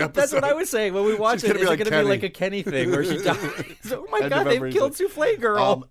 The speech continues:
Speaker 1: and then, uh, Doctor I Don't Know is on third. Oh, wait, that's a different movie. Uh, Doctor Who's on first.
Speaker 2: <laughs>
Speaker 1: Somebody wrote that. Uh, okay, uh, are you looking forward to the fiftieth anniversary special? What if, could you imagine just going, hmm,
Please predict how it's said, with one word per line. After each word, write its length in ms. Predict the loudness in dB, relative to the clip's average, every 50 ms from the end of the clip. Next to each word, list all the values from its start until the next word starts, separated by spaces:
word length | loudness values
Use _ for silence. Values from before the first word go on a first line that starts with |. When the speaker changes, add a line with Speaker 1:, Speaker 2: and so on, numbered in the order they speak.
| _ -10
Speaker 1:
and 160 | -8 -8 -6 -6
then, 240 | -6 -6 -8 -8 -6
uh, 440 | -6 -4 -4 -4 -4 -6 -6 -8 -10 -12 _ _ _ _ _ _ _ _ _ _ _ _ _ _ _ _ _ _ -20 -18 -12
Doctor 500 | -8 -6 -6 -6 -8 -8 -10 -10 -10 -10 -10 -10
I 160 | -8 -8 -8
Don't 200 | -8 -8 -10 -10
Know 300 | -10 -10 -10 -10 -10 -14 -16 _ _ _ _ _
is 120 | -20 -16 -14
on 200 | -14 -14 -14 -16
third. 440 | _ -12 -12 -10 -10 -12 -14 -18 -20 -18
Oh, 120 | -16 -14 -12
wait, 260 | -12 -12 -12 -14 -16 _ _
that's 200 | -20 -20 -20 -20
a 40 | -20
different 340 | -20 -20 -20 -20 -20 -20 -18
movie. 260 | -18 -18 -18 -18 -20 -20 _ _ _ _ _ _
Uh, 200 | -10 -8 -8 -8
Doctor 360 | -8 -8 -8 -8 -8 -10 -10
Who's 240 | -10 -10 -10 -10 -4
on 160 | -2 -2 -2
first. 440 | -2 -4 -8 -8 -8 -8 -10 -10 -10
Speaker 2:
<laughs> 60 | -12
Speaker 1:
Somebody 240 | -16 -14 -14 -12 -12
wrote 140 | -14 -14 -14
that. 160 | -16 -18 -18 _ _ _ _ _ _ _ _
Uh, 160 | -8 -8 -8 -6 -6
okay, 300 | -6 -6 -6 -6 -6 -8 -10 -8
uh, 140 | -8 -8 -8 -8 -8
are 120 | -8 -6
you 100 | -6 -6
looking 200 | -6 -8 -8 -10
forward 220 | -10 -8 -8 -8 -8
to 60 | -8
the 100 | -10 -10
fiftieth 400 | -10 -10 -10 -10 -8 -10 -10 -8
anniversary 440 | -8 -8 -8 -8 -8 -10 -10 -10 -12 -12
special? 280 | -12 -12 -12 -12 -14 -14 -16 -18 _
What 120 | -8 -6 -6
if, 80 | -6 -8 _ -20
could 120 | -16 -12 -10
you 40 | -8
imagine 260 | -6 -6 -6 -6 -8
just 100 | -10 -10 -12
going, 140 | -12 -14
hmm, 560 | -14 -16 -16 -14 -12 -12 -12 -10 -10 -12 -12